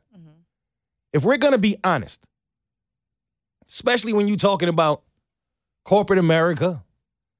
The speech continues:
Speaker 2: you get out here, you get into the work field, the workforce, s-, the way we were just talking about Skip and Shannon, what professionalism looks like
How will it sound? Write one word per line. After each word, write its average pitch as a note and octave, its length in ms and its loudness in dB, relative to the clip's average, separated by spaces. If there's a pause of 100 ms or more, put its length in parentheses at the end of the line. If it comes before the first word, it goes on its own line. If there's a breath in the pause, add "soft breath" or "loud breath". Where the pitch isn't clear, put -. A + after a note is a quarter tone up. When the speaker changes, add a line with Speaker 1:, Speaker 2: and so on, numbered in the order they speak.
(380)
Speaker 2:
you C#3+ 100 -6
get F3 140 0
out F3 160 2
here, E3+ 100 2
you E3 100 0
get D3+ 160 0
into E3+ 200 -2
the E3 40 0
work D#3 240 0
field, E3 300 -2
the C#3+ 60 -4
workforce, E3+ 640 -2 (800)
s-, - 300 -6
the C3 60 -4
way E3+ 200 2
we E3+ 100 -2
were E3 80 -2
just D#3 160 -6
talking F3 220 0
about D#3+ 220 0
Skip - 260 -2
and D#3 100 -2
Shannon, F3+ 380 0
what D#3+ 140 -2
professionalism D#3+ 760 -4
looks E3 220 -2
like E3 220 0